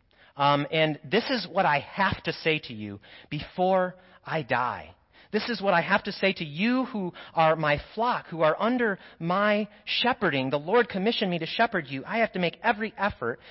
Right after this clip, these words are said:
to tell you of the things that you need to recall, because there is always a danger." Then he points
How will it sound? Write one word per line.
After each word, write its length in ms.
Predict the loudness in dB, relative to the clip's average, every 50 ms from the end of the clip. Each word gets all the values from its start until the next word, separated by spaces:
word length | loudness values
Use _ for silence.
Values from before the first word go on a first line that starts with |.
| -20 -14 -8
to 80 | -8 -8
tell 280 | -4 0 2 2 4 4
you 160 | 2 0 -2
of 80 | -2
the 80 | -2 -4
things 300 | 0 0 0 2 0 0
that 100 | -2 -4
you 160 | -4 -2 -2 -2
need 200 | -2 -2 -4 -6
to 100 | -8 -8
recall, 640 | -8 -8 -8 -2 2 4 4 4 4 2 -2 -8 -14 -20 -20 -20 -20 _ -18
because 560 | -16 -14 -10 -6 -2 0 0 0 -2 -4 -10 -18 _ -20 -16 -8
there 120 | -6 -4 -4
is 120 | -6 -6 -8
always 580 | -6 -2 -2 0 0 0 -2 -2 -6 -10 -14 -20 _ -20 -20 _ -18
a 80 | -16 -12
danger." 600 | -8 -6 -4 -4 -4 -6 -6 -8 -10 -10 -12 _ _ _ _ _ _ _ _ _ _ _ _ _ _ _ _ _ _ _ _ _ _ _ _ _ _ _ _ _ _ _ _ _ _ _ _ -20 -20 _ _ _ _ -8
Then 120 | -4 -4
he 60 | -4 -4
points 420 | -4 -2 -2 -2 -2 -2 -6